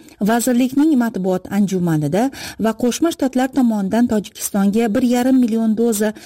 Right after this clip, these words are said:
Moderna vaksinasi topshirilishiga bag'ishlangan marosimda ishtirok etmadi. Sog'liqni saqlash vaziri rahbarining o'rinbosari Shodixon Jamshid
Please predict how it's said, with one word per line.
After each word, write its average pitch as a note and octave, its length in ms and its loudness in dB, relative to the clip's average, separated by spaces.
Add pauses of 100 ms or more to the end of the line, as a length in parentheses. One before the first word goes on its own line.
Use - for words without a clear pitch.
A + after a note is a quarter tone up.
(160)
Moderna A3+ 640 2
vaksinasi G#3 540 -2 (100)
topshirilishiga G#3+ 800 -2
bag'ishlangan F3+ 560 0 (100)
marosimda D#3+ 540 -4
ishtirok D#3+ 420 -4
etmadi. D3+ 340 -2 (580)
Sog'liqni B3 380 0 (100)
saqlash C#4 320 0 (120)
vaziri A#3+ 360 0 (200)
rahbarining A3 520 2 (120)
o'rinbosari A3+ 580 0 (380)
Shodixon A#3 500 2 (220)
Jamshid F#3 480 0